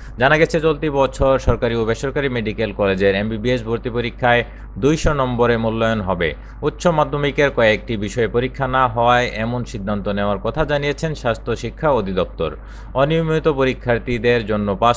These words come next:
নম্বর কর্তনের বিষয়টিতেও পরিবর্তন করা হয়েছে, এবার তিন নম্বর কাটা হবে। অধিদপ্তরের মহাপরিচালক অধ্যাপক ডক্টর মোহাম্মদ নাজবুল হোসেন এ পরিবর্তন আনার কথা জানান।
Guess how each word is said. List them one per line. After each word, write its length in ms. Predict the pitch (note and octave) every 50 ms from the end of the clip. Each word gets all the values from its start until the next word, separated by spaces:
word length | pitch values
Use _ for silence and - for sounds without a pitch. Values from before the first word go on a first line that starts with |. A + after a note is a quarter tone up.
| - C#3
নম্বর 280 | C3+ C3 B2+ C#3 C3+
কর্তনের 460 | - - A2 G2+ - A2+ G#2+ G#2+ G#2 G2
বিষয়টিতেও 680 | G2 G#2 - - B2+ B2 A#2 B2+ B2+ B2+ C#3+ C#3 C3+ B2
পরিবর্তন 500 | B2 A#2+ A#2 A2+ G#2+ G#2+ G2+ A#2+ A2+ G#2+
করা 240 | F#2+ A2+ A2+ A#2+ A#2
হয়েছে, 520 | G2 G2+ F2+ F2+ E2+ - - F#2 E2 D2+ - - - - - -
এবার 320 | - A#2+ A#2+ C3+ C#3 C#3+ C3+ -
তিন 240 | - C#3 C#3 C#3 C3+
নম্বর 380 | C3+ C3+ C3+ C3 C#3+ D#3 D#3 D3
কাটা 340 | - A2+ A2+ G2+ C3 B2+
হবে। 300 | A#2 G2 F#2 D#2+ D2+ D2+ D2 - - - - - - - - - - - - - - -
অধিদপ্তরের 560 | B2+ C3 D3 D#3 D3+ E3 - E3+ E3 D#3 D#3
মহাপরিচালক 680 | D3 C#3 C3+ C3+ A#2+ B2 A#2+ A#2 - A#2+ A2+ A#2 A2+ G#2
অধ্যাপক 360 | G#2+ F#2+ G2 G2+ G#2+ A2 G2
ডক্টর 240 | G#2+ A2 A2 - D3
মোহাম্মদ 380 | C#3+ C#3+ C#3+ C#3+ C#3+ C#3+ C3
নাজবুল 380 | A#2 A#2+ A#2 A2 G#2 A2+ A2+ G#2+
হোসেন 380 | G2+ A2+ A2 - - C3 C3+ B2+
এ 160 | G#2 A#2 A2+ G2+
পরিবর্তন 500 | A2+ A#2 A2+ G#2+ G#2+ A2 G#2 - A2 G#2
আনার 260 | G2 G2 G2 G2 F#2+
কথা 320 | - G2+ G2+ - - C#3+ C3
জানান। 380 | G#2+ G#2 F#2+ F2+ E2+ D#2+ -